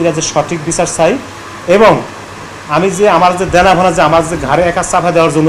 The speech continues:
যে, যে পায়তারা করছে, যেভাবে নির্যাতন করতেছে, হ্যাঁ, এগুলো যে না হয়।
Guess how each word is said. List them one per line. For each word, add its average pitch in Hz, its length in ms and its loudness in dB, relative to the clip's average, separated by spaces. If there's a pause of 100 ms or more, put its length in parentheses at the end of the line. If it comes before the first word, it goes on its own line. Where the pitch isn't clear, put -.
যে, 151 80 0
যে 139 180 -2 (140)
পায়তারা 170 280 2
করছে, 165 340 -4 (420)
যেভাবে 165 240 4
নির্যাতন 208 380 2
করতেছে, 170 340 -4 (200)
হ্যাঁ, 175 220 2 (540)
এগুলো 170 280 2
যে 170 120 2
না 147 160 4
হয়। 123 280 0